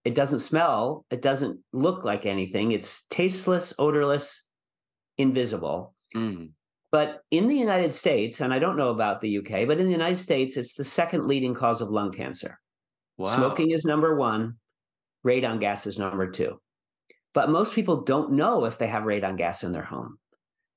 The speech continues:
Speaker 1: So we collaborated, my, uh, young students collaborated with college students to run, uh, testing equipment at the university for radon gas, and we tested everyone's homes in town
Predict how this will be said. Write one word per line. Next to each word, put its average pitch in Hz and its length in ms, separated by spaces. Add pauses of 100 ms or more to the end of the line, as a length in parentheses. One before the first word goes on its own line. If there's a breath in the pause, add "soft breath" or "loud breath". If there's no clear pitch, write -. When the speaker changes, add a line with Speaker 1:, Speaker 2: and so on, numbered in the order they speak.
Speaker 1:
So 143 260
we 170 540
collaborated, 127 800
my, 123 460 (140)
uh, 120 340 (120)
young 135 500
students 127 680 (140)
collaborated 123 640
with 113 340
college 143 460
students 98 600 (580)
to 135 320
run, 139 580
uh, 131 380
testing 165 400
equipment 113 460
at 117 140
the 117 80
university 120 800 (880)
for 147 320
radon 147 380
gas, 120 240
and 123 100
we 135 120
tested 170 420
everyone's 127 420
homes 120 540
in 110 120
town 98 540